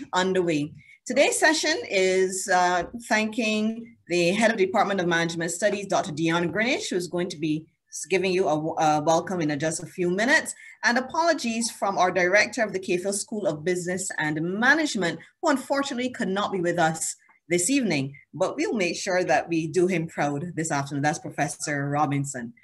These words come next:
So why are you here? We're gonna be talking, we are very excited to be talking about the postgraduate programming in the Department of Management Studies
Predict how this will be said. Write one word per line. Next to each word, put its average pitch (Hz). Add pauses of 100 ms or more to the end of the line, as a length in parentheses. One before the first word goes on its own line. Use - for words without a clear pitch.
(200)
So 247
why 302
are 330
you 311
here? 202 (200)
We're 349
gonna 311
be 233
talking, 254
we 240
are 202 (160)
very 320
excited 214
to 185
be 165
talking 233
about 175
the 175
postgraduate 196
programming 196 (240)
in 180
the 170
Department 208
of 190
Management 165
Studies 254